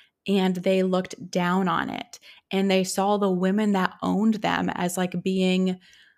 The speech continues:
less than. They thought they were shallow. They thought they were materialistic. They just thought it was, like, disgusting. Like, it was this gross thing.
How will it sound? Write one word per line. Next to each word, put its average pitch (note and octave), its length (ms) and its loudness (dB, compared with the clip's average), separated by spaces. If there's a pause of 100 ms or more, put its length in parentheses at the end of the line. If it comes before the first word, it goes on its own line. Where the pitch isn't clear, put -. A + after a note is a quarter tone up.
(220)
less F3+ 520 0
than. - 560 -6
They F3+ 180 4
thought F#3 280 0
they G3 100 4
were F#3+ 140 2
shallow. F#3 640 0
They F3+ 140 0
thought F3+ 240 -4
they F3+ 100 -4
were F3+ 120 -2
materialistic. F#3 1200 -4
They F#3 100 0
just F#3 240 -6
thought F#3 200 -2
it - 60 -4
was, F#3 180 -4
like, F3+ 240 -4
disgusting. - 1000 -4
Like, F3+ 180 -2
it F3 100 -2
was F#3 180 0
this F#3 140 -4
gross F3 760 -4
thing. - 520 -8